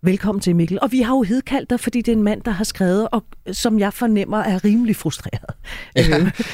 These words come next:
Speaker 2: Ja.
Speaker 1: <laughs> er det forkert at lige bruge frustreret?
Speaker 2: Nej, altså, det er jo en buffet af ting, man kan tage fat i her, ikke? Altså, vi stod også og talte
Speaker 1: Hvor
Speaker 2: op til
Speaker 1: skal
Speaker 2: lidt
Speaker 1: man
Speaker 2: inden.
Speaker 1: starte?
Speaker 2: Hvor skal vi starte henne, ikke? Altså, det er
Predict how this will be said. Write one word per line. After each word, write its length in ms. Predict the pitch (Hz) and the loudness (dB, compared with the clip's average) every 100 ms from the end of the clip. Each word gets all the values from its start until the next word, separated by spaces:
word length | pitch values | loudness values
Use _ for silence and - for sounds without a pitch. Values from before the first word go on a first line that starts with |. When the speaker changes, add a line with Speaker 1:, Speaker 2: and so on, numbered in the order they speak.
| - - | -2 2
Speaker 2:
Ja. 180 | 120 135 | 2 0
Speaker 1:
<laughs> 100 | - | -2
er 60 | 262 | 0
det 160 | 302 - | 2 0
forkert 360 | 320 320 285 | 0 0 0
at 100 | 277 | 0
lige 300 | 262 269 240 - - | 2 2 0 -4 -8
bruge 300 | - 240 226 - _ | 0 2 0 -4 _
frustreret? 580 | - 226 - 185 220 226 - _ - | -4 -2 -2 -4 -4 -6 -8 _ -2
Speaker 2:
Nej, 260 | 117 143 117 - | 2 2 -2 -4
altså, 220 | 107 120 | -2 0
det 260 | - 120 113 | 2 4 4
er 60 | |
jo 160 | 123 123 | 4 2
en 200 | 110 104 | 2 0
buffet 540 | - 110 - - 135 - - _ - | 2 0 0 0 0 -2 -18 _ -6
af 100 | 107 | -2
ting, 220 | 117 95 | 0 -2
man 100 | 101 | -4
kan 60 | - | -2
tage 120 | 98 | 0
fat 180 | 104 101 | 0 0
i 60 | |
her, 160 | 104 104 | 0 -2
ikke? 200 | 117 120 | -2 -4
Altså, 320 | - 104 107 104 | -4 0 0 2
vi 80 | 107 | 0
stod 200 | - 127 | 2 2
også 140 | 104 - | 2 0
og 40 | |
talte 200 | - 107 | 0 4
Speaker 1:
Hvor 80 | 113 | 4
Speaker 2:
op 60 | 117 | 4
til 80 | |
Speaker 1:
skal 80 | 113 | 4
Speaker 2:
lidt 40 | 110 | 4
Speaker 1:
man 60 | |
Speaker 2:
inden. 100 | 107 113 | 4 4
Speaker 1:
starte? 260 | 170 190 | 2 2
Speaker 2:
Hvor 160 | - 127 | 2 2
skal 180 | 127 131 | 0 -2
vi 40 | |
starte 280 | 120 107 113 | 0 2 2
henne, 240 | 113 101 | 2 2
ikke? 140 | 120 - - - | 0 -2 -10 -2
Altså, 200 | 104 98 - | -2 0 0
det 160 | 101 | 2
er 200 | 95 95 | 4 2